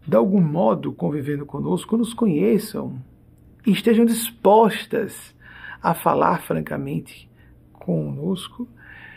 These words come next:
como, por exemplo, temos as terapias de grupo, as comunidades dos doze Passos, todas elas muito sérias.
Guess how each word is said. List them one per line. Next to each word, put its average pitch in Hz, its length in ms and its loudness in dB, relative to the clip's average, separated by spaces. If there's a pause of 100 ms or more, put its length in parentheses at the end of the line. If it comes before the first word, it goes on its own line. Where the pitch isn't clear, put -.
(320)
como, 185 200 6
por 175 160 0
exemplo, 160 300 -2
temos 156 300 -2
as 76 160 -6
terapias - 400 -6
de 147 80 -6
grupo, 143 520 -8 (600)
as 185 440 0
comunidades 151 920 0
dos 120 160 -8
doze 147 280 -8
Passos, - 680 -8
todas 165 380 -4
elas - 360 -10
muito 185 340 2
sérias. - 760 -8